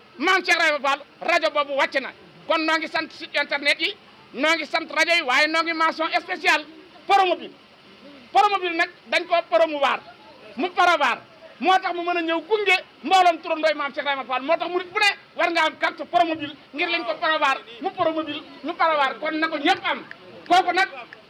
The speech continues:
dama koy lancer solennellement l'appel boo xam ni bépp murit wa def Baye Fall, tey boo gisee lii oto bii gaare ci buntu kër sëñ Cheikh Jëmb Fall, muy kan? Muy jàmbaari sëñ Touba ja. Kooku la sëñ Baara noonu yaa ma doy ci Ndakaaru.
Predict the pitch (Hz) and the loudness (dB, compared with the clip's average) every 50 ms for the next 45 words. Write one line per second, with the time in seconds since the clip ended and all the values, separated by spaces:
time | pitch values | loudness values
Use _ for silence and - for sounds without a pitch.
0 | - - - - 214 302 330 370 370 381 349 359 370 370 370 349 359 349 349 - | -20 -20 -10 -6 -2 0 0 0 2 2 2 2 2 2 2 2 4 2 2 2
1 | - - - - - - 415 415 427 415 403 392 381 359 359 349 339 339 339 381 | 0 -14 -20 -18 -6 -2 0 2 2 2 2 0 0 0 2 2 2 2 2 2
2 | 440 - - 381 359 349 330 320 - 320 311 302 294 311 - - - - - - | 0 2 2 0 2 2 0 0 0 -2 -4 -4 -6 -8 -10 -14 -16 -18 -8 -2
3 | 415 453 440 - - 403 392 381 370 359 349 349 359 349 - - 381 392 415 320 | 0 0 0 -2 -4 -8 -8 -8 -4 -2 0 0 0 -2 -2 0 0 2 2 2
4 | 370 330 302 302 - - - - - - 359 349 339 320 320 359 392 392 415 359 | 0 -2 -2 -4 -8 -16 -20 -16 -6 -2 0 0 0 0 0 0 0 -2 -2 -4
5 | 392 359 330 330 339 359 381 359 226 196 - - - - - 311 339 359 359 359 | -4 -2 -2 0 0 2 2 0 -2 -6 -12 -20 -14 -4 0 0 0 0 0 -2
6 | 381 392 403 415 403 392 370 370 - 349 370 359 339 - - - 349 330 - 339 | -2 -2 0 2 2 2 2 0 -2 -6 -6 -4 -6 -6 -6 -4 -4 -4 -4 -4
7 | 330 320 - 311 311 - 311 311 - - 285 240 214 - - - - - - - | -4 -4 -4 -4 -4 -4 -6 -6 -4 -2 -2 -2 -2 -4 -10 -20 -20 -20 -20 -14
8 | - 240 370 415 427 415 440 440 440 415 - - - 285 349 349 349 320 320 311 | -8 -4 -2 -2 0 2 0 0 0 -2 -8 -12 -10 -8 -4 -2 -2 0 0 0
9 | 302 294 285 311 294 277 302 285 262 247 233 196 - - - - - - - - | 0 -2 -2 -6 -8 -6 -4 -2 -2 -2 -2 -6 -10 -12 -18 -20 -20 -20 -20 -4
10 | - - 359 403 403 392 427 415 403 392 415 415 403 415 403 392 381 370 370 370 | 2 4 6 6 6 4 2 0 0 0 -2 0 2 4 4 4 4 2 2 0
11 | 359 359 359 349 349 339 330 320 320 311 294 294 285 277 240 233 208 | 0 0 0 0 0 -2 -2 -4 -4 -4 -4 -6 -4 -2 -4 -4 -4